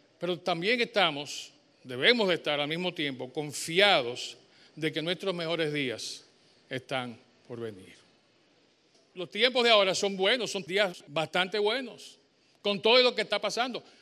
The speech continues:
Estamos vivos, amén. Estamos congregados en un lugar donde el Señor nos permite reunirnos los domingos, amén. También ahora son días buenos.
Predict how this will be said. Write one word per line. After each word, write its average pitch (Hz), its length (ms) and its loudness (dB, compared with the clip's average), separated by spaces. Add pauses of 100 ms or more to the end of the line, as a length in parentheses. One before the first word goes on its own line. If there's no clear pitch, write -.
(420)
Estamos 175 400 -4
vivos, 269 560 4
amén. 214 480 4 (560)
Estamos 214 360 4
congregados 254 760 8
en 240 60 4
un 247 100 2
lugar 240 280 6
donde 226 180 -2
el 202 60 -4
Señor 220 400 0
nos 226 140 -4
permite 214 460 -2
reunirnos 214 420 -2
los 208 140 0
domingos, 202 440 -4
amén. 208 480 0 (840)
También 196 380 0
ahora 233 200 0
son 214 200 -4
días 214 280 -2
buenos. 208 640 -8